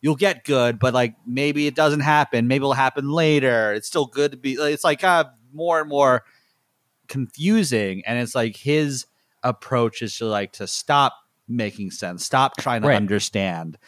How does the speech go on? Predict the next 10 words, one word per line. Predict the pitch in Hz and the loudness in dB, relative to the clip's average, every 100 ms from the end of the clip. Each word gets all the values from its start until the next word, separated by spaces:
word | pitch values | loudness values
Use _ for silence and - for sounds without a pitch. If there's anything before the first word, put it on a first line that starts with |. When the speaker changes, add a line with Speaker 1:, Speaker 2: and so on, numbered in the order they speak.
| _ _ | _ _
Speaker 1:
stop | - 135 135 | -4 -2 -2
trying | - 135 123 117 | -2 0 0 -2
to, | 117 | -4
like, | 113 110 104 98 - _ _ _ _ | -2 0 0 -4 -8 _ _ _ _
fit | - - 170 139 - _ _ | -20 -2 0 0 -6 _ _
the | 131 | -2
world | 120 123 120 113 | 2 2 0 0
into | 113 104 107 | -2 -2 -4
these, | 101 98 98 | -4 -4 -4
like, | 98 90 | -6 -6